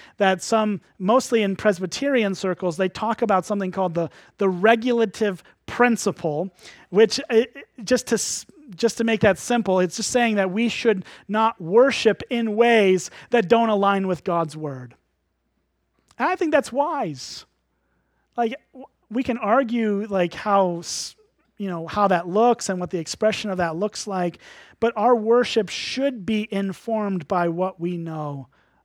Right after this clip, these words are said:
of God as how he's revealed himself to be. God is speaking harshly to the people of Israel because they were going through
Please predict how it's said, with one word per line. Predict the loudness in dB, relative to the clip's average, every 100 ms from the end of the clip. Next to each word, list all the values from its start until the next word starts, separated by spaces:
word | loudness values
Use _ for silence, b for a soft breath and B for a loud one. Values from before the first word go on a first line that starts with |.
| _ _
of | -10 -8
God | -6 -4 -4
as | -6
how | -6 -8
he's | -8 -10
revealed | -10 -10 -10 -8 -8
himself | -12 -14 -14 -16 -18
to | -18
be. | -16 -16 -18 _ _ _ _ _ _ _ _ _ b b b b b 2
God | 4 4
is | 0
speaking | -4 -4 -4 -4
harshly | -8 -10 -8 0 2 0 -4 -2 -4
to | -4 -6
the | -4 -6
people | -6 -6 -4 -2
of | -2
Israel | -4 -4 -6
because | -6 -8 -8 -8
they | -4 -2 -2
were | -2
going | -6 -6 -4 -2 -6
through | -4 0 2 0